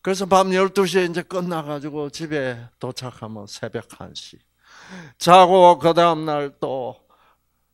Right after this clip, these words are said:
여섯 시 일어나서 또 병원 가야 돼. 그런 생활을 여러분, 아, 사, 사 년, 오 년을 했어요.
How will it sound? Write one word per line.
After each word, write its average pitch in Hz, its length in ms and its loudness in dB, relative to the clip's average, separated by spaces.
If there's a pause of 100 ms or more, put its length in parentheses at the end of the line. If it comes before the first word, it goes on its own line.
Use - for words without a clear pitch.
(160)
여섯 135 320 -4
시 113 340 -14
일어나서 104 600 -12
또 117 140 -10
병원 87 400 -16
가야 - 140 -20
돼. - 280 -20 (840)
그런 190 500 -4
생활을 127 1040 0 (840)
여러분, 87 600 -14 (1160)
아, 50 1200 -16 (1160)
사, - 380 -14 (220)
사 - 340 -14
년, 95 380 -10
오 98 220 -14
년을 107 380 -12
했어요. - 360 -20